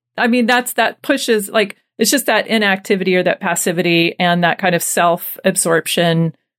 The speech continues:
that leads to, I, in the romantic, like, the Byronic hero, the fatal flaw that causes the character's demise. And, and in Goethe, that's by his own hand. But it doesn't necessarily have to be.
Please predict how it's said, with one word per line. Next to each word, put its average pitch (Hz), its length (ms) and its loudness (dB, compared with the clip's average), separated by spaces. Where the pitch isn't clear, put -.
that 165 560 0
leads 175 460 0
to, 165 540 2
I, 202 100 2
in 220 300 0
the 202 80 2
romantic, 175 680 -2
like, 170 160 0
the 180 60 -2
Byronic 165 520 0
hero, 165 500 2
the 175 460 0
fatal 208 260 2
flaw 165 680 0
that - 180 -4
causes 160 800 0
the 185 80 0
character's 180 500 0
demise. 160 460 0
And, 170 240 -2
and 185 180 0
in 170 360 0
Goethe, 185 600 2
that's 180 320 0
by 165 260 2
his 160 160 -2
own 151 220 -2
hand. 151 440 0
But 190 120 2
it 214 80 0
doesn't 262 280 0
necessarily 190 600 0
have 226 400 -4
to 185 100 0
be. 156 480 0